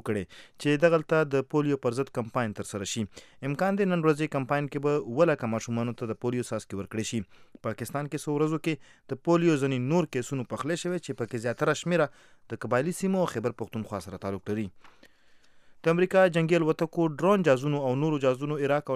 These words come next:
شام کې جمعې په ورځ د اسلامي ریاست ډلې مهم هدفونه په نښه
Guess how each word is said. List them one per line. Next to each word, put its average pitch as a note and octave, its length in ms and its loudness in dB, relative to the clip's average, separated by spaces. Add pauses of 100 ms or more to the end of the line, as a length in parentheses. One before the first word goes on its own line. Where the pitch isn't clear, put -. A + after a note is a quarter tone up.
شام C#3+ 180 -4
کې C#3 320 -6
جمعې D3 240 -4
په B2 140 -8
ورځ B2+ 180 -2
د A#2+ 100 -4
اسلامي B2 360 -4
ریاست B2 340 -4
ډلې B2+ 320 0
مهم B2 300 -4
هدفونه G#2+ 340 -6
په F#2 140 -10
نښه G2+ 120 -10